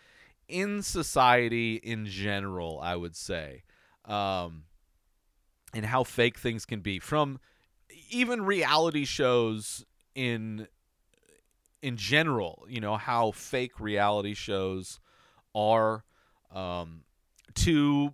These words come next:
people's intentions, how fake they can be. Uh, like, I love the behind-the-scenes stuff, the making of this reality show. I like getting a glimpse of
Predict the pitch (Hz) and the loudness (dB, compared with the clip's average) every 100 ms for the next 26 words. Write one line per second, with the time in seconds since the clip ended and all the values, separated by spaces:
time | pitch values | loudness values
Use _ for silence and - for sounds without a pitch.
0 | _ 147 156 156 143 147 139 127 - 151 | _ -6 -6 -2 0 0 -2 -4 -6 -2
1 | - 175 165 123 95 123 120 - 143 131 | 0 0 -2 -6 -6 -4 -4 -2 -2 -2
2 | 127 135 - 113 98 73 - - _ _ | -2 -4 -4 -8 -8 -8 -14 -20 _ _
3 | - - 104 - 131 113 113 135 127 143 | -18 -10 -8 -8 -8 -8 2 2 4 4
4 | 151 147 147 123 139 131 110 - 135 147 | 4 2 -6 0 -2 0 -6 -8 -8 -8
5 | 156 147 - 147 139 - 135 110 107 120 | -8 -8 0 0 0 -4 -8 -6 -4 -6
6 | 117 113 90 127 135 143 - 143 127 127 | -8 -6 0 0 0 -6 -6 -4 -2 -2
7 | 131 131 117 143 131 127 104 101 107 104 | -2 -6 -8 -4 -2 -2 -2 -2 -4 -6
8 | _ - 117 113 101 85 92 107 131 - | _ -10 -8 -6 -10 -10 -6 -6 -6 -10
9 | - _ _ _ _ _ 117 113 113 113 | -14 _ _ _ _ _ -4 0 0 -2
10 | 101 | -6